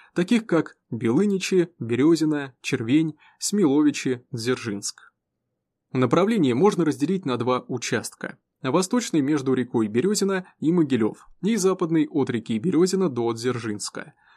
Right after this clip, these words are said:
Если на центральном направлении местность, расположенная на восточном берегу реки Берёзина, не будет являться большим препятствием для действий всех родов войск, то на участке между Белыничи и Берёзино восточный берег реки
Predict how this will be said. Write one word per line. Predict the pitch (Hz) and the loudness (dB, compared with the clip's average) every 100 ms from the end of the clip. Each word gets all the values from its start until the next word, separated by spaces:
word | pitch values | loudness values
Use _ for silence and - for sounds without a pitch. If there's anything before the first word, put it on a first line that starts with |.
| _ _ - | _ _ -6
Если | 123 240 220 196 | 2 2 4 2
на | 180 | 2
центральном | - 160 160 151 113 | 2 0 0 -2 -2
направлении | 110 - 123 143 120 110 | -4 -4 -4 -4 -4 -4
местность, | 120 160 - 110 - | -2 -2 -4 -8 -6
расположенная | 120 - 139 175 156 120 107 110 | -6 -4 -2 0 0 -2 -6 -6
на | 120 | -6
восточном | 139 - 208 - 143 | -4 -2 -2 -2 -4
берегу | 123 123 147 | -2 -2 0
реки | 147 120 143 | 0 -2 -6
Берёзина, | 120 120 185 147 113 - - - | -2 2 4 2 -4 -10 -10 0
не | 156 202 | 2 2
будет | 165 175 135 - | 0 0 -2 -4
являться | 113 127 147 - | -4 -2 -4 -6
большим | 107 107 - 185 | -4 -6 -2 -2
препятствием | 170 185 180 - - 110 | 0 -2 -2 -2 -6 -6
для | 107 117 | -4 -2
действий | 143 131 - 110 | -2 -4 -6 -8
всех | - 139 127 | -4 -4 -4
родов | 113 120 113 | -4 -4 -4
войск, | 120 180 151 - - _ - - _ - | -2 0 0 -4 -8 _ -20 -20 _ 4
то | 233 | 4
на | 226 | 6
участке | 214 180 156 151 - 127 | 4 2 0 -2 -4 -4
между | 131 127 113 107 - _ | -2 -2 -2 -2 -4 _
Белыничи | 120 113 139 208 127 - 117 | -4 0 2 2 0 -2 -6
и | - 127 | -4 -4
Берёзино | 120 147 139 113 - 117 139 _ | 0 2 2 0 -8 -10 -14 _
восточный | 135 135 - 247 - 170 | -2 -2 0 -2 0 -2
берег | 147 170 156 | 2 0 0
реки | 127 - 196 | -4 -2 -2